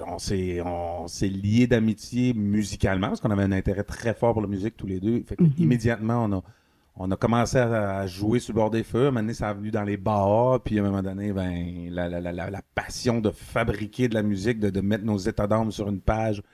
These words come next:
Speaker 1: s'est installée.
Speaker 2: Mhm.
Speaker 1: Puis, euh, les rêves ont commencé à, on avait déjà le rêve de faire de la musique tous les deux.
Speaker 2: Oui.
Speaker 1: Mais je pense qu'on pense tous les deux pareil, puis tu me confirmeras, là. Moi, je l'aurais jamais fait.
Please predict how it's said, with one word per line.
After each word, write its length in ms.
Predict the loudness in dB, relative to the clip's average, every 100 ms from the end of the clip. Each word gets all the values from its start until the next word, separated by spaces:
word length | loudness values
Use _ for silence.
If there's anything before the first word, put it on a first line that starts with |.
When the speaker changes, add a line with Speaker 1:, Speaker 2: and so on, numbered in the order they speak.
| -20 _
Speaker 1:
s'est 180 | -8 -4
installée. 600 | -2 -2 -2 0 0 0 -4 _
Speaker 2:
Mhm. 320 | 0 4 6 4
Speaker 1:
Puis, 280 | 4 2
euh, 460 | 0 0 -2 -2 -2
les 200 | 0 0
rêves 400 | 0 2 4 4
ont 100 | 2
commencé 420 | -2 -2 -2 -2
à, 120 | -4 -4 _ -2
on 120 | 0
avait 140 | 2
déjà 260 | 2 2 2
le 100 | 2
rêve 360 | 2 2 2
de 100 | 0
faire 200 | 0 0
de 40 | 0
la 60 |
musique 280 | 0 0 -2 -4 _ _ _
tous 120 | -4 0
les 160 | 0
deux. 260 | 0 -2 -4 _ _ _ 0
Speaker 2:
Oui. 140 | 4 6
Speaker 1:
Mais 380 | 4 0 -4 -10 _
je 140 | -10
pense 240 | -8 -6
qu'on 120 | -4 -2
pense 300 | -2 -2 -4
tous 140 | 2
les 100 | 4
deux 100 | 6
pareil, 480 | 4 2 2 0 0
puis 100 | -4
tu 120 | -8 -8
me 40 |
confirmeras, 600 | -4 -6 -4 -6 -4 -4
là. 120 | -4 -8 _ _ -4
Moi, 140 | 0
je 100 | 6
l'aurais 200 | 6 4
jamais 300 | 2 2 2
fait. 300 | -2 -6 -8